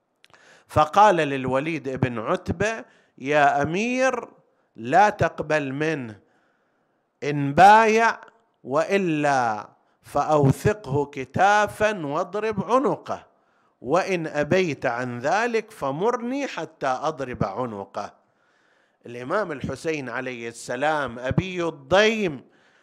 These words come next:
نبض العرق الهاشمي العزيز في نفسه، فصاح به: "أنت تقتلني يا ابن الزرقاء أم هو؟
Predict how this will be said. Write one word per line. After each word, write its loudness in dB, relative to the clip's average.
نبض 2
العرق 0
الهاشمي -2
العزيز -2
في 0
نفسه، -2
فصاح 0
به: -4
"أنت -4
تقتلني -4
يا -2
ابن -8
الزرقاء -2
أم 0
هو؟ 2